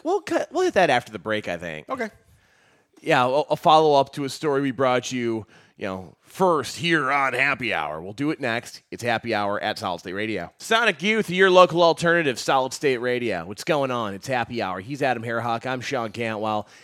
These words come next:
Speaker 1: And we have an update on a story we first brought you on this here radio program nearly a year ago, that actually Drew Duffney brought you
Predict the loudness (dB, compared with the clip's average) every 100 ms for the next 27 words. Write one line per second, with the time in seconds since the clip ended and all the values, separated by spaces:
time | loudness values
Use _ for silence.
0 | -20 _ -2 4 4 4 0 6 6 6
1 | 6 6 6 6 6 6 4 2 0 -2
2 | 2 4 4 2 0 0 0 6 8 8
3 | 6 -2 0 0 2 2 2 0 0 0
4 | -4 0 4 6 6 2 4 6 6 6
5 | 2 2 2 2 2 2 0 0 0 2
6 | 0 0 -2 -4 -2 2 2 0 -8 -8
7 | -4 0 0 0 -6 -6 -4 -4 -8 -10